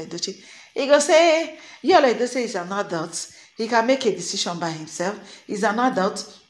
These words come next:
you, you know, you, you can't force an adult to do this." But when he reach to some certain things, he no go be adult, you go come treat am like your son.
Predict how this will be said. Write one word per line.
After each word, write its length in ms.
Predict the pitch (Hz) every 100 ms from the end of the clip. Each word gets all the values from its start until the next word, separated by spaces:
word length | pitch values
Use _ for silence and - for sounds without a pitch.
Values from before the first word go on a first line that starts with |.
| -
you, 120 | 214
you 220 | 220 233
know, 320 | 240 269 262 240
you, 360 | 220 214 -
you 440 | - 220 220 214 202
can't 220 | 262 262
force 220 | 247 240
an 200 | 190 180
adult 300 | 214 214 185
to 120 | 170
do 120 | 165 202
this." 280 | 170 - - - - _
But 360 | 196 339 330 330 - - _ _ _ _ _ _ _ _ _ -
when 240 | 339 427
he 100 | 294
reach 260 | 294 359 -
to 100 | 220
some 180 | 208 208
certain 380 | 277 269 262
things, 520 | 254 226 170 - - _ _ _ _ _ _ -
he 100 | 214
no 120 | 247
go 100 | 226
be 180 | 185 196
adult, 600 | 196 196 196 156 - -
you 80 | 202
go 80 | 208
come 240 | 208 254 254
treat 240 | 247 240
am 140 | 190
like 320 | 185 180 - 202
your 120 | 180
son. 400 | - 233 170